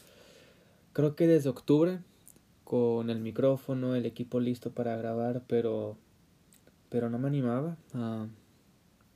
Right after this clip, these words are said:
principalmente yo creo que por el miedo, ¿no? De, de que no fuera a ser un éxito, de pensar mucho las cosas. Y no sé, yo creo que sería un buen tema, ¿no? Para este primer,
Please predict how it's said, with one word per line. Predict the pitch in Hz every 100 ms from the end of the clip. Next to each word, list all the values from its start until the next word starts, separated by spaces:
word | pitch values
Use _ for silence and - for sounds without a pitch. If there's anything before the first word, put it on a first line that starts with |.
| _ _ _ _ _ _ _ _ _ _ _ -
principalmente | 156 131 143 143 151 147
yo | 156
creo | 147 135
que | 147
por | 143 131
el | 117
miedo, | 113 113 113 113
¿no? | 110 117
De, | 117 113 - - _ _ _ _ _ _ -
de | 139 131
que | 120
no | 117
fuera | 107 127
a | 120
ser | 131
un | 117 117
éxito, | 117 - 120 123 120 120 - _ _ _ _
de | - 123
pensar | 123 117 123
mucho | 123 135
las | 123 -
cosas. | 107 117 131 139 _ _ - - - - - _ _ _ _ _ _
Y | 151
no | 165
sé, | 220
yo | 190
creo | 151 151
que | 165
sería | 151 143 143 131
un | 135
buen | 135 131
tema, | 123 123
¿no? | 120 123
Para | 127 123
este | - 123
primer, | 127 127 120